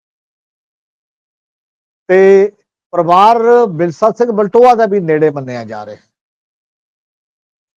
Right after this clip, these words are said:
ਤੇ ਉਹਦੀ ਰਾਏ ਤੋਂ ਬਿਨਾਂ ਵੀ ਕਹਿੰਦੇ ਨੇ ਰਾ-, ਰਾਏ ਲੈਣੀ ਮੁਸ਼ਕਿਲ ਹੈ। ਹੁਣ ਵਿਰਸਾ ਸਿੰਘ ਬਲਟੋਆ totally, ਭਾਵੇਂ ਇੱਕ ਖਾਸ ਮਾਹੌਲ ਆਇਆ ਸੀ, ਵਿਰਸਾ ਸਿੰਘ ਬਲਟੋਆ ਨੂੰ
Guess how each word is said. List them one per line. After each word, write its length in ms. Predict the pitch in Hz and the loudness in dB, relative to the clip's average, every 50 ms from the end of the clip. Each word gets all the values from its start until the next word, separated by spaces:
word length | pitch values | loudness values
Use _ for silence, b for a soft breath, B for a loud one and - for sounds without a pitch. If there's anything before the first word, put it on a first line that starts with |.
| _ _ - | _ _ -2
ਤੇ 440 | - 190 185 180 175 170 160 160 160 _ _ _ _ _ _ _ _ _ _ _ _ _ _ _ _ _ _ _ _ - | 0 2 2 2 2 0 -2 -4 -8 _ _ _ _ _ _ _ _ _ _ _ _ _ _ _ _ _ _ _ _ -2
ਉਹਦੀ 300 | 220 233 220 285 285 254 | -2 0 2 2 2 2
ਰਾਏ 240 | 220 190 190 202 | 2 2 2 2
ਤੋਂ 180 | 202 202 220 220 | 0 0 -2 0
ਬਿਨਾਂ 280 | 185 196 185 202 202 202 | 0 0 -2 -2 -2 -2
ਵੀ 140 | 196 208 | -2 -4
ਕਹਿੰਦੇ 320 | 196 190 185 190 185 214 208 | -2 -2 -2 -2 0 -2 -2
ਨੇ 120 | 190 202 | 0 -2
ਰਾ-, 560 | 190 175 170 160 160 156 147 147 147 151 143 | -2 -2 -2 0 0 -2 -2 -4 -6 -6 -4
ਰਾਏ 200 | 143 156 160 165 | -2 0 0 0
ਲੈਣੀ 280 | 165 156 165 165 180 196 | 0 0 -2 -2 -2 -4
ਮੁਸ਼ਕਿਲ 380 | 190 151 139 135 - - 147 143 | -4 -4 -6 -8 -6 -6 -6 -4
ਹੈ। 40 | |
ਹੁਣ 180 | 147 180 214 170 | -4 -4 -2 0
ਵਿਰਸਾ 340 | 156 170 160 - - 226 214 | 0 0 0 0 0 0 0
ਸਿੰਘ 200 | 170 226 233 233 | 0 -2 -4 -2
ਬਲਟੋਆ 420 | 196 190 185 - 220 220 220 226 233 196 - | -2 -2 -2 0 2 2 4 2 2 0 0
totally, 440 | 214 214 196 - 196 180 147 127 131 131 | 0 0 0 0 -4 -6 -4 -6 -6 -4
ਭਾਵੇਂ 440 | 185 170 151 147 165 180 185 190 180 _ _ _ _ _ _ _ _ _ _ - | -4 -4 -2 -2 -4 -4 -4 -6 -8 _ _ _ _ _ _ _ _ _ _ -6
ਇੱਕ 140 | 170 160 - | -6 -6 -6
ਖਾਸ 400 | - - - 156 165 175 165 - | -6 -6 -2 0 2 0 0 -2
ਮਾਹੌਲ 500 | 180 165 156 131 156 160 160 151 175 170 | -6 -6 -6 -2 -2 -2 -2 -2 -4 -4
ਆਇਆ 280 | 156 135 135 143 165 170 | -4 -4 -2 -2 -4 -4
ਸੀ, 240 | 156 - 202 220 226 | -4 -4 -6 -6 -4
ਵਿਰਸਾ 300 | 180 156 143 - 180 170 | -4 -4 -4 -2 -4 -4
ਸਿੰਘ 200 | - - 190 190 | -2 -4 -4 -2
ਬਲਟੋਆ 380 | 165 160 147 175 180 180 180 | -2 -2 -2 0 2 2 2
ਨੂੰ 280 | 175 165 160 160 170 | 0 -2 -4 -6 -6